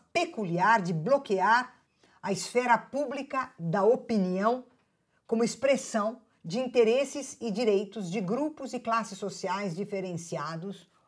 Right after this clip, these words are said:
ou antagônicos. Esse bloqueio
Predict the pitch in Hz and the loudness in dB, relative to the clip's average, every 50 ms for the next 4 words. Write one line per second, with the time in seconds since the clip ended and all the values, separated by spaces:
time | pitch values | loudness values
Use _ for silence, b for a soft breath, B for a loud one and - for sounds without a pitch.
0 | _ - 190 202 202 196 196 220 202 139 135 120 110 101 - _ - _ - - | _ -10 -8 -6 -6 -4 -4 -6 -6 -6 -8 -12 -14 -18 -20 _ -20 _ -20 -20
1 | - _ _ _ _ _ _ _ _ _ _ _ _ _ _ _ b b b b | -20 _ _ _ _ _ _ _ _ _ _ _ _ _ _ _ b b b b
2 | b b b b - 151 - - 175 147 135 143 185 185 170 170 175 - 294 320 | b b b b -12 -10 -4 -4 -2 -2 0 2 4 4 4 4 2 0 0 2
3 | 311 220 156 139 131 120 120 | 2 0 -2 -4 -6 -8 -12